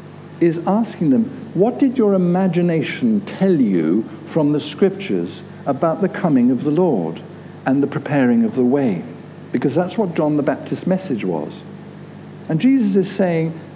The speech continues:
eventually, doesn't he, elsewhere, not in this te-, particular text that's on the screen, he's saying,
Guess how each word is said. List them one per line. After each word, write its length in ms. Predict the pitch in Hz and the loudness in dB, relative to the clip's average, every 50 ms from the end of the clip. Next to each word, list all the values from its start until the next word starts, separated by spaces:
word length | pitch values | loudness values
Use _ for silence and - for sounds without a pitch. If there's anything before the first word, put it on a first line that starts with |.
| - - - - - - - - - - - - - | -16 -14 -14 -14 -14 -14 -16 -16 -18 -18 -14 -6 -4
eventually, 540 | - 107 156 165 165 - - - 104 98 107 | 0 2 2 0 0 -2 -2 0 0 2 2
doesn't 300 | 135 147 139 147 123 - | 2 2 2 0 0 0
he, 200 | - 78 80 73 - - - - - - - | 0 0 -2 -2 -6 -12 -14 -14 -14 -6 0
elsewhere, 480 | 131 131 120 95 - - 139 123 101 90 | 0 0 0 0 -2 0 2 2 2 4
not 220 | 104 123 127 - 135 | 2 2 2 0 0
in 140 | 120 117 | 2 4
this 160 | 117 117 - - | 2 2 0 -2
te-, 160 | - - 143 | -4 -6 -6
particular 480 | - - - - 190 165 - 131 107 | -4 -4 0 0 0 2 2 0 0
text 300 | 101 - 120 107 - - | 0 0 -2 -4 -4 -4
that's 180 | - 117 - - | -6 -4 0 2
on 160 | 117 110 110 | 2 4 4
the 60 | 113 | 2
screen, 440 | 104 - - - 156 135 113 - - - - - - - - - - - - - - - - - - - - - - - - - - - | 0 -2 0 2 2 4 4 2 0 -4 -12 -14 -14 -14 -16 -16 -16 -16 -18 -18 -18 -18 -18 -18 -18 -18 -18 -18 -18 -18 -18 -18 -10 -2
he's 100 | - 196 | -2 -2
saying, 400 | - - 220 208 208 208 196 - | 0 2 2 2 2 2 0 -2